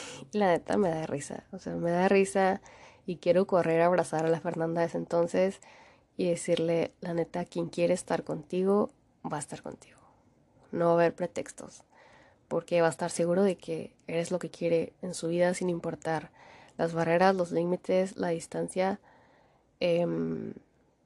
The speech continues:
quien quiere estar, va a estar". Entonces,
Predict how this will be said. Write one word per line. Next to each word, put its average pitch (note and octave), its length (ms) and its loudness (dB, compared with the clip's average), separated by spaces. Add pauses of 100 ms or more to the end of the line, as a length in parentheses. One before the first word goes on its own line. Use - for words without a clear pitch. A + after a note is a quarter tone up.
(140)
quien G3+ 140 0
quiere A3 220 4
estar, E3+ 240 -6
va - 40 -8
a - 40 -12
estar". - 220 -20 (720)
Entonces, F#3 600 -8